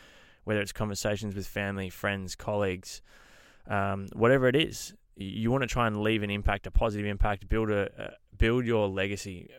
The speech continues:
make sure that people are always talking about you in a good way. And that doesn't mean be a people pleaser. That just means that you are constantly trying to better those around you, constantly trying to better the environment around you,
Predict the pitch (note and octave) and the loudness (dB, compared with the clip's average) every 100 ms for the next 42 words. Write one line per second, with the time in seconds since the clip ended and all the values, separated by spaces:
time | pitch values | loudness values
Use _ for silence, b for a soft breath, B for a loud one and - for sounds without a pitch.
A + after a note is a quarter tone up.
0 | - G2 G#2 - A2+ G#2+ G2+ - - A2 | -14 -6 -4 -4 -2 -2 -4 -2 0 2
1 | A2+ A2 G#2 G#2+ G#2+ - G#2 G2 G2 F#2 | 0 0 0 2 2 0 -6 -6 -8 -4
2 | G2 F#2+ F#2+ F2 F#2+ F2+ - F#2+ F#2+ F#2 | -4 -4 -6 -8 -8 -8 -8 -6 -6 -6
3 | G2 A2+ A2 G#2+ G#2 G#2 F#2 - - G#2 | -6 -6 -4 -2 -2 -4 -6 -10 -8 -8
4 | G2+ - G#2 G#2 G2 G2 G#2+ A#2+ B2+ - | -4 -4 -4 -6 -6 -2 -2 -2 -6 -10
5 | G#2+ G#2+ G2+ G#2+ G#2 G2+ G2+ F#2 G2+ G#2 | -8 -6 -6 -4 -2 -2 -4 -4 -2 -2
6 | G2+ B B - - A#2 A2+ - G#2+ - | -4 B B -18 -8 -6 -6 -8 -10 -6
7 | A2 G2+ G2 G#2+ G2+ G2 F#2+ B B B | -4 -4 -4 -2 2 0 -2 B B B
8 | - G#2 G2 G2 G2 G2 G2+ F#2+ - G#2+ | -2 0 0 -2 -2 -2 -4 -6 -8 -8
9 | G2+ - G#2 G#2 G2 G2 G#2 G2+ G2 F#2+ | -6 -8 -8 -6 -6 -4 -2 -2 -2 -6
10 | F#2+ G2 G2+ - F#2+ F#2+ F#2+ G2 | -6 -6 -6 -6 -6 -6 -6 -8